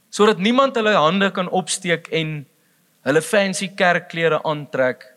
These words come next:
En ek wil net sê, hierdie baadjie is regtig enigste warm een wat ek het op 'n Sondag. Anders gaan ek my First Ascent outjies moet aantrek en dan gaan die ou tannies loop. So ek trek hierdie aan, want dit is die enigste een wat ek het.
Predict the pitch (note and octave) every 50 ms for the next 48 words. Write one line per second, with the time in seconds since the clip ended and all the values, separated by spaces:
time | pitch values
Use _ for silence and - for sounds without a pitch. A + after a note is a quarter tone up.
0 | _ _ _ _ _ _ _ _ _ _ _ _ - E3+ F#3 F#3+ F3+ G#3+ A3 G#3+
1 | G#3 - F#3+ E3 D#3 D#3 F#3+ D#3+ D#3+ D#3 D#3 F3 E3+ G3 F#3+ D#3+ D#3+ D3+ D3+ D#3
2 | F3 E3 F3+ F3 F3 F3 D#3+ - E3+ C3 A#2 A#2+ B2 B2+ C#3 C#3 C#3 C3+ - C3+
3 | C#3 C3 B2+ B2+ - - B2 G#2+ G2 G#2 A2 A#2 A2 - _ A#2+ A2 - A#2+ -
4 | - B2 A#2 A2+ G#2+ A2 G#2 F#2+ - - - - - - - - - D3 E3+ F3+
5 | F3 D3 - F#3+ F3+ F3 E3+ E3+ E3+ D#3+ D#3 D#3 D3+ D3 C#3+ - - _ _ _
6 | - - E3+ E3+ E3 - E3+ D#3 - - F3 D#3+ D#3 D#3 - A#2 B2 A#2 - B2
7 | A#2+ A2+ A#2 A2 - G#2+ A#2 A2+ G#2+ - A2+ G#2+ G#2 - A#2+ A#2+ B2+ B2 C#3 D3+
8 | D#3 C3+ - D3 C#3+ - - C#3+ C#3+ C#3 C3+ - - G#2+ A#2 A2+ G2+ - - _
9 | _ _ _ _ _ _ _ _ _ _ _ _ _ _ _ _ - - - E3
10 | E3 F3 E3+ - A#3+ A3+ G#3+ G3+ - F3 E3+ E3+ F3+ - E3+ F#3 F#3 G3+ B3 C4
11 | A3+ - - _ _ _ _ _ _ D3 D3+ D#3 D3+ E3 F3 D#3+ E3 E3+ E3 E3
12 | - D3 C#3 C3 A2+ A#2 G2+ G2 F2 - _ _